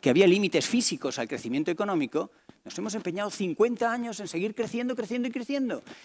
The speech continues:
¿Que tú tienes una estación de esquí? Pues pon tres. Pero esto tiene sus límites, que ya los estamos tocando. ¿Cuánto tiempo va a durar esa estación de esquí? Pero es que además no solo es esa estación de esquí, es que el proyecto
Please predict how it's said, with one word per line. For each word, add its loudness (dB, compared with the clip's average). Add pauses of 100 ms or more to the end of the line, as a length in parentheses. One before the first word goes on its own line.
(140)
¿Que 6
tú -2
tienes 2
una 0
estación 0
de 4
esquí? 0
Pues -2
pon 2
tres. -4 (1500)
Pero 6
esto 0
tiene 4
sus -2
límites, 2 (220)
que 6
ya 6
los 2
estamos 0
tocando. 2 (460)
¿Cuánto 4
tiempo 0
va 4
a 2
durar 2
esa -4
estación -4
de 0
esquí? -6 (200)
Pero 6
es 4
que 4
además 4
no -2
solo 0
es 0
esa -2
estación -2
de -2
esquí, -6 (240)
es 4
que 4
el 4
proyecto -2